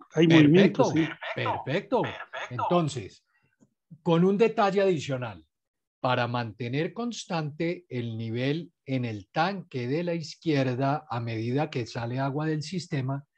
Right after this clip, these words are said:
Speaker 2: se le va a ir agregando agua con una regadera. Eso lo vamos a ir viendo en las fotografías. Bueno, entonces, pregunta de nuevo para usted.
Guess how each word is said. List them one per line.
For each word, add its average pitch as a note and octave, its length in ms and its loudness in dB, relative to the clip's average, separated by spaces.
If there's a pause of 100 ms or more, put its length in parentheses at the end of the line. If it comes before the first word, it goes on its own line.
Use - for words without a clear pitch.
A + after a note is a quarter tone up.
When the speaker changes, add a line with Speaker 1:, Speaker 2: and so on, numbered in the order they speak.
(300)
Speaker 2:
se A3 260 0
le A3 120 2
va F#3+ 360 4
a B2+ 140 0
ir C#3 180 2
agregando C#3 580 -2
agua C3+ 400 0 (440)
con A3 280 6
una E3 460 0 (120)
regadera. G2+ 680 -4
Eso F3+ 200 0
lo F#3+ 80 4
vamos C#3+ 320 2
a B2+ 80 -4
ir A#2+ 120 -6
viendo C#3+ 480 0 (280)
en A#2 180 -6
las D3+ 260 0
fotografías. C#3 960 -6 (400)
Bueno, G#2+ 480 -2 (520)
entonces, D#3+ 760 0 (220)
pregunta D#3+ 580 4
de F#3 140 6
nuevo C#3 300 4
para C3+ 180 -2
usted. C3+ 460 -4